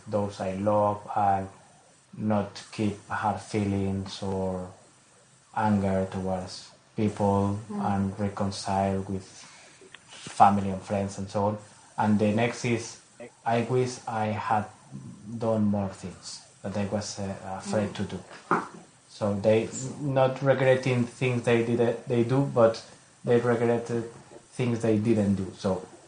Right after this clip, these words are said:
Speaker 1: the, the bottom line is to be brave and, and just do it.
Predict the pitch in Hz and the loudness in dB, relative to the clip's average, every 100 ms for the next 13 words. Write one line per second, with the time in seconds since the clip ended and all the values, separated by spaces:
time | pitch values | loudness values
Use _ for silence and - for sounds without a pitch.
0 | - 113 110 107 107 117 123 117 113 110 | 0 4 4 4 2 2 2 2 2 0
1 | - 107 107 107 101 117 120 123 120 110 | -4 -4 0 0 2 4 6 4 2 2
2 | 101 101 98 101 - 107 104 110 - 117 | 2 2 -2 -6 -8 -2 2 2 2 2
3 | 110 92 | 2 2